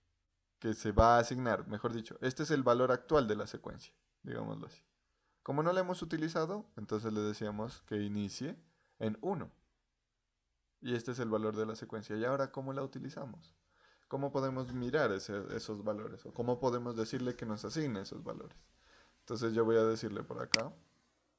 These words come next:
en mi consola, por ejemplo, le voy a decir select.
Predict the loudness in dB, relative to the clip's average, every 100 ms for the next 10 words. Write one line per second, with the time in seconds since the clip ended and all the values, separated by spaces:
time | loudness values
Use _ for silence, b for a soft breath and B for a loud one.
0 | _ -14 -12 -6 -4 -2 0 2 0 -6
1 | _ _ -16 -14 -10 -10 -6 -6 -6 B
2 | B B 0 4 4 2 0 -4 -6 -8
3 | 0 2 2 0 -12